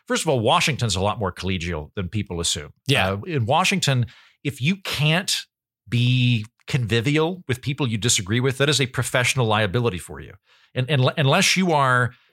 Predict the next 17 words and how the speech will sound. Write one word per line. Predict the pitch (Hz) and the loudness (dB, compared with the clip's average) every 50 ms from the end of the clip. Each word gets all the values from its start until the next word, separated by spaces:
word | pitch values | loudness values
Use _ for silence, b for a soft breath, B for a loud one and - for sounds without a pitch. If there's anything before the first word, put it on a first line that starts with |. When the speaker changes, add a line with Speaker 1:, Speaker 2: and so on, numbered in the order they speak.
| b _ | b _
Speaker 1:
your | 117 127 117 | -2 -2 -2
whole | - - 180 190 196 185 | 0 2 2 2 2 4
life | 175 143 131 135 127 - - - _ | 2 2 2 0 -2 -4 -10 -10 _
is | 135 127 113 95 | 0 0 2 2
in | 120 131 123 - 143 123 120 | 2 0 0 0 0 2 2
a | 117 113 | 2 2
very | 101 90 85 131 139 151 175 | 0 0 0 2 2 4 2
specific | 165 - - - 139 - - 143 - 143 127 - - | 2 0 0 0 0 0 2 2 0 -2 -4 -2 -2
advocacy | 135 127 123 113 123 - - 104 - - 101 | -2 -2 0 -2 -4 -2 0 0 0 0 -2
role | 90 90 92 87 82 82 82 82 - - _ _ _ _ _ 123 | -2 0 0 0 0 -2 -2 -4 -6 -12 _ _ _ _ _ -2
within | 123 117 - 131 120 113 | -2 0 2 2 2 2
a, | 113 - | 0 0
within | 139 120 - 127 113 113 | -2 -2 0 2 0 0
an | 113 107 | 2 0
echo | 135 135 - 156 | 0 0 0 0
chamber | - - - 135 127 117 107 107 | 0 0 0 2 2 2 0 0
environment, | 101 90 104 113 120 110 101 92 85 80 80 - | 0 0 2 2 2 2 2 0 0 -4 -6 -10